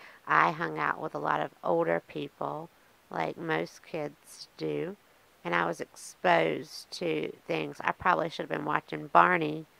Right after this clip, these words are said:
and instead, you know, I was watching, I don't know, The Wall at a young age. Like, my parents, I was just watching what they were watching, and they were really into rock and roll, and,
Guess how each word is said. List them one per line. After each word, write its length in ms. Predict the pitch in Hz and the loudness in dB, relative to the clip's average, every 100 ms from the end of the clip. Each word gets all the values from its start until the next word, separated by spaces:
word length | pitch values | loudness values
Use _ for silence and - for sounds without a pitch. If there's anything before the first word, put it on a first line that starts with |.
| _ _ _ - | _ _ _ -8
and 140 | 170 160 | -4 -4
instead, 920 | 147 151 - - 185 180 170 165 151 - _ _ _ - | -6 -12 -12 2 4 6 4 2 -2 -8 _ _ _ -10
you 160 | 185 | -6
know, 420 | 160 151 147 147 - - | -4 -4 -4 -4 -8 0
I 200 | 165 170 | 4 4
was 260 | 165 160 - | 4 -2 0
watching, 840 | 160 156 - 160 156 151 151 143 _ _ _ _ _ _ _ _ _ _ _ _ _ _ | 2 2 -2 -8 -6 -8 -12 -14 _ _ _ _ _ _ _ _ _ _ _ _ _ _
I 100 | - | -6
don't 140 | 165 156 | -4 -4
know, 260 | 156 156 156 - _ _ 156 | -4 -6 -8 -18 _ _ -10
The 100 | 165 | -4
Wall 480 | 151 147 151 135 135 - | 2 6 6 4 -2 -6
at 140 | 165 | -4
a 40 | |
young 360 | 156 151 147 151 | -2 0 0 -2
age. 380 | 147 135 - - | -4 -4 -8 -8
Like, 180 | 143 143 | -6 -6
my 180 | 147 151 | -4 -6
parents, 680 | - 202 196 165 156 _ - | -4 -2 0 0 -4 _ 2
I 100 | 214 | 2
was 160 | 269 - | 4 -2
just 180 | 285 | -2
watching 380 | - 233 - 262 | 4 4 4 0
what 180 | 240 185 | 0 0
they 140 | 185 | 0
were 160 | 254 269 | 2 2
watching, 600 | 147 135 139 - 151 135 | 2 0 -2 -6 -8 -6
and 200 | - 156 | -8 -8
they 360 | 156 165 185 196 | -2 0 0 -2
were 340 | 196 202 202 - - - - | 0 2 2 -2 -12 -20 -8
really 320 | 180 190 196 | -4 -2 0
into 180 | 202 196 | -2 -2
rock 300 | 170 185 208 | 2 2 2
and 120 | 214 | -2
roll, 460 | 202 202 226 202 156 147 | 0 2 2 2 -2 -6
and, 260 | 147 139 | -8 -10